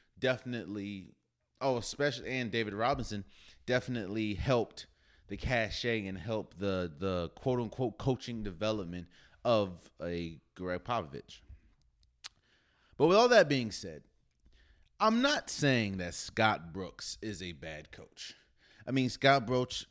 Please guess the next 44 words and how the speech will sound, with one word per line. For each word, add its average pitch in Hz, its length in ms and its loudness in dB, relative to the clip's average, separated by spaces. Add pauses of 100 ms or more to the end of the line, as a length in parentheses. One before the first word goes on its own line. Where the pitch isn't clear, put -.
Scott 139 440 4
Brooks 123 260 0
has 98 340 -2
led 101 180 -2
a 92 60 -6
team 98 380 -6
to - 140 -2
the, 71 140 -8 (160)
to 87 120 -12
the 71 140 -8
N 85 100 -6
B 78 140 -8
A 73 40 -10
Finals. 120 580 -2 (340)
Scott 117 360 0
Brooks 104 300 -6
has 95 160 -10
coached 101 340 -8
some 80 160 -8
really 92 240 -6
good 80 280 -10
players. 110 580 0 (460)
I'm 131 220 -2
not 156 280 0
saying 135 220 -2
he's 107 180 -4
a 101 40 -8
bad 92 320 0
coach, 82 320 -8 (100)
but 120 320 2 (280)
when 147 200 2
you 143 140 4
look 220 280 4
at 196 220 -2
the 123 80 -2
Wizards 87 580 -8 (120)
and 135 140 -2
you 127 120 -2
look 196 320 0
at 165 300 2 (420)
<clears throat> - 400 -20
the 120 100 -4
fact 131 420 4
that 110 280 0